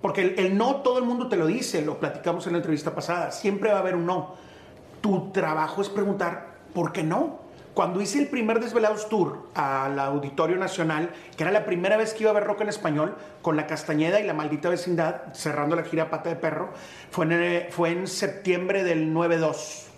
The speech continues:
Fue trece de septiembre del nueve dos. Y entonces, "Oye, pues me quiero llevar a raza, güey".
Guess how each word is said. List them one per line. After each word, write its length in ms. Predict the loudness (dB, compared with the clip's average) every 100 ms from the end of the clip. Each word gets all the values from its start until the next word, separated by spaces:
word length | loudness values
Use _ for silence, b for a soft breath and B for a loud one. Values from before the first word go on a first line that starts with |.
| B B B B -6
Fue 260 | 0 2 2
trece 340 | 0 0 2
de 40 | 0
septiembre 380 | 0 0 0
del 60 | 2
nueve 160 | 2 0
dos. 280 | -4 -8 -16 B B B -2
Y 100 | 0
entonces, 500 | 2 2 2 0 -4 -12 -10 0
"Oye, 220 | 2 2
pues 160 | 0 -2
me 120 | -2
quiero 180 | -4 0
llevar 240 | 2 2
a 60 | 0
raza, 380 | -4 -6 -6
güey". 160 | -6